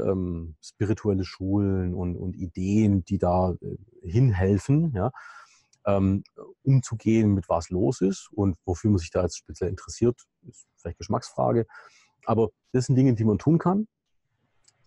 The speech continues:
um einfach wahrnehmungsfähig, agil und trotzdem beruhigt zu sein. Das heißt nicht, dass nicht irgendwas Schlimmes geschehen kann. Aber das heißt,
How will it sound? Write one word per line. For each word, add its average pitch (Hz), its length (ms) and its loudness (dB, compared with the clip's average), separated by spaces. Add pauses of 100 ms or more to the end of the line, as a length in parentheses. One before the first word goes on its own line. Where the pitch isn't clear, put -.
(140)
um 151 400 4
einfach 120 580 0 (1300)
wahrnehmungsfähig, 131 1400 4
agil 139 720 4 (180)
und 104 180 2
trotzdem 101 280 -2
beruhigt 90 300 -2
zu - 100 -16
sein. 80 360 -10
Das 98 180 -2
heißt 117 320 0
nicht, - 460 0 (760)
dass 107 220 -2
nicht 127 580 2 (300)
irgendwas 131 340 4
Schlimmes 113 280 2
geschehen 220 340 2
kann. 78 240 -8 (1600)
Aber 104 160 -2
das 104 180 -2
heißt, 139 360 2